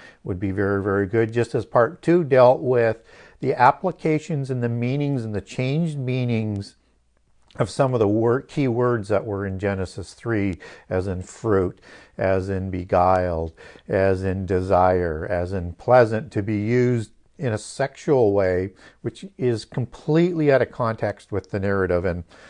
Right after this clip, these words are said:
I'll have something at the end in terms of what I'll read for you if you were to apply that, and you'll see how that absolutely doesn't make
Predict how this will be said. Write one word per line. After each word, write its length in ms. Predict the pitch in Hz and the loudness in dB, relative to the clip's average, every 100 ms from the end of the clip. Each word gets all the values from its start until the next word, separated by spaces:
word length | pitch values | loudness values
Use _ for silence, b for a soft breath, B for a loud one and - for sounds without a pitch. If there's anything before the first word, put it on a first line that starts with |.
| B - | B 2
I'll 80 | 127 | 6
have 140 | 143 | 6
something 360 | - 147 - 123 | 4 -2 -2 -2
at 140 | 110 | -2
the 180 | 113 107 | -2 0
end 240 | 110 117 101 | 0 0 -4
in 120 | 95 | -4
terms 500 | 107 104 101 90 _ _ _ _ _ _ - | -4 -2 -4 -6 _ _ _ _ _ _ -10
of 100 | - | 4
what 140 | 113 110 | 8 8
I'll 100 | 98 | 6
read 340 | 95 113 120 | 2 0 -2
for 220 | - 107 | -2 0
you 160 | 98 95 | 2 0
if 140 | - | -2
you 100 | 113 | -2
were 140 | 104 104 | 0 0
to 160 | 95 | 0
apply 480 | 82 - 92 92 92 | -4 -4 -2 0 0
that, 200 | 85 80 | -2 -6
and 60 | 95 | -6
you'll 120 | 90 | -10
see 300 | - 127 120 | -10 -4 -2
how 400 | 101 101 98 95 B B - | 0 2 2 -2 B B -4
that 180 | 104 | 0
absolutely 680 | 104 101 - 110 104 101 101 | 2 0 -2 -6 -4 -4 -6
doesn't 600 | 92 92 101 101 101 90 | -10 -4 -2 -2 -6 -8
make 480 | 107 95 95 - _ | -6 -6 -8 -12 _